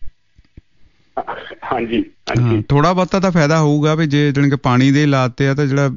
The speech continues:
Speaker 2: ਫਲੂਇਡ ਲੈਵਲ ਤਾਂ ਉਹ ਤਾਂ, ਮਤਲਬ, <laughs> ਥੋੜ੍ਹਾ ਜਿਹਾ ਵਧੇਗਾ ਨਾ। ਤੇ
Speaker 1: ਵਧੇਗਾ।
Speaker 2: ਹਾਂ, ਇਹ ਉਹਨਾਂ ਨੂੰ ਸਜ਼ਾ ਦੇਣ ਦੇ ਵਿੱਚ ਥੋੜ੍ਹੀ ਛੋਟ ਦੇ ਦੇਣੀ ਚਾਹੀਦੀ ਹੈ।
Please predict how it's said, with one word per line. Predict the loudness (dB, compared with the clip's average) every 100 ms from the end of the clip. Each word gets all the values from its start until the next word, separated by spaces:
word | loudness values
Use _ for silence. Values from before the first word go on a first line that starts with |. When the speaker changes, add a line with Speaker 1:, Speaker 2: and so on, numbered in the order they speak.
| -10
Speaker 2:
ਫਲੂਇਡ | -4 0 2 2
ਲੈਵਲ | 0 0 0
ਤਾਂ | 0
ਉਹ | -2 0
ਤਾਂ, | 0 -2 -2
ਮਤਲਬ, | -2 0 0
<laughs> | 0 0 0 -2 -4 -8 -4
ਥੋੜ੍ਹਾ | 0 2
ਜਿਹਾ | 2
ਵਧੇਗਾ | 2 2 0
ਨਾ। | 0 -2 -8 -20 -20 -20 -20 _ _
ਤੇ | 0 0 2 0 0 0 -2 -6
Speaker 1:
ਵਧੇਗਾ। | -8 -8 -8 -8 -6 -8 -4 0
Speaker 2:
ਹਾਂ, | 0 0 0
ਇਹ | 2 2
ਉਹਨਾਂ | 4 4
ਨੂੰ | 4 2
ਸਜ਼ਾ | 0 -2 0
ਦੇਣ | 0 0
ਦੇ | 0
ਵਿੱਚ | -2 -4
ਥੋੜ੍ਹੀ | -2 -2
ਛੋਟ | -2 -4 -2 -4
ਦੇ | -4 -2 0
ਦੇਣੀ | 0 -2
ਚਾਹੀਦੀ | -2 -2 -2 -2
ਹੈ। | -4